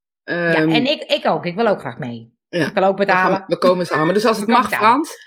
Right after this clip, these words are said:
Speaker 2: dan, eh, gaan we even een date prikken.
Speaker 1: Ja. Ja. Wat leuk dat hij er gelijk is, heeft Johan
Speaker 2: Ja, ik denk dat
Speaker 1: geregeld.
Speaker 2: Johan hem getagd heeft. Dat is
Speaker 1: Dat
Speaker 2: dan
Speaker 1: denk
Speaker 2: goed.
Speaker 1: ik ook, ja.
Speaker 2: Ja.
Speaker 1: Supergoed.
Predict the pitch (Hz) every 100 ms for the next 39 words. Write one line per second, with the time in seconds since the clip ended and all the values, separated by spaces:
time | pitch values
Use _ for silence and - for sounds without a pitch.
0 | - _ _ - 185 190 185 180 175 165
1 | - 175 170 170 156 151 147 139 - 127
2 | _ - - _ _ _ _ _ _ _
3 | _ _ _ _ - 127 - _ - -
4 | - 240 185 285 294 - 196 143 143 127
5 | 123 285 359 349 339 320 220 233 240 226
6 | 202 214 214 208 202 - 202 208 202 147
7 | 156 151 156 190 262 269 233 - 156 127
8 | - 120 147 151 - _ _ _ _ _
9 | _ _ _ - 269 - - 208 208